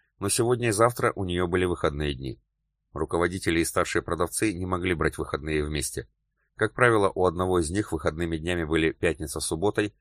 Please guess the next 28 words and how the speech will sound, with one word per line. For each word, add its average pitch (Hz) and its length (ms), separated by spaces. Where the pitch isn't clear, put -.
а 90 120
у 101 60
другого – 110 420
воскресенье 87 640
и 78 40
понедельник. 67 580
Но 80 120
Света 101 300
пообещала 85 540
приехать 82 380
завтра. 64 400
Павел 95 400
задал 87 400
Михаилу 87 500
вопрос, 87 440
могла 98 400
ли 82 120
Света 92 400
только 87 300
притворяться, 95 640
что - 160
смирилась. 87 540
На 90 160
что 104 200
тот 87 200
задумался 101 520
и 98 40
сказал: 82 500